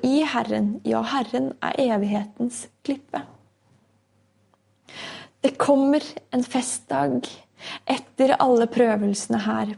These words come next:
på jorden. Det kommer en bryllupsfest hvor vi skal feire evigheten sammen med han som skapte oss. Han er brudgommen, og vi er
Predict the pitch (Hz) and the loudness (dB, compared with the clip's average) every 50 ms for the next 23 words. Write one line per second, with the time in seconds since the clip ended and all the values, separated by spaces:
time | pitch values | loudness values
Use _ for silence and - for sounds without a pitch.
0 | - - - 247 233 240 240 240 233 240 240 247 240 - _ _ _ _ _ - | -10 -2 0 2 2 4 4 2 2 2 0 -2 -4 -6 _ _ _ _ _ -20
1 | - - - - - 240 233 - - 247 233 233 240 269 269 - 254 240 220 208 | -18 -18 -8 -4 -2 -2 0 2 4 4 6 6 6 4 4 4 4 4 6 6
2 | 262 277 240 226 214 214 220 214 - - - - - - - 330 330 - - - | 6 6 6 6 4 4 2 0 -4 -8 -12 -12 -4 -2 0 0 0 -2 -8 -10
3 | - - - - - - - - - - - 240 208 226 226 226 - 262 254 - | -12 -14 -18 -20 -18 -16 -14 -14 -6 0 2 4 4 4 4 2 0 -2 -2 -2
4 | - 285 262 233 214 214 214 - 220 - 285 254 226 214 208 214 214 208 214 208 | 0 0 2 4 4 4 4 2 2 4 4 6 6 4 4 2 0 0 0 -2
5 | 208 - - 247 254 247 - - 233 214 208 202 208 208 208 220 214 214 226 226 | -4 -4 0 0 0 0 0 0 0 2 2 2 4 4 2 2 2 0 0 0
6 | 208 208 226 - - 220 208 - - 233 226 220 - - - 240 233 226 - - | 0 0 -2 -2 -4 -4 -4 -4 -4 -6 -6 -6 -8 -8 -6 -6 -6 -6 -8 -10
7 | - - - - - _ _ _ _ _ _ _ _ _ _ - - - - - | -12 -12 -14 -16 -20 _ _ _ _ _ _ _ _ _ _ -20 -20 -20 -20 -18
8 | - - - 277 277 285 294 311 302 302 - 233 226 233 233 240 254 262 240 226 | -12 -4 0 2 4 6 6 6 4 4 2 0 0 0 2 2 4 4 4 4
9 | 240 247 240 226 208 196 202 202 - 214 220 214 226 247 254 254 254 - - 233 | 4 4 4 4 4 2 2 0 0 2 2 4 4 4 4 2 2 2 0 0
10 | 208 202 214 208 214 226 - - - 220 214 214 220 233 254 | 2 2 2 2 2 2 2 0 0 -4 -4 -2 -2 -2 -2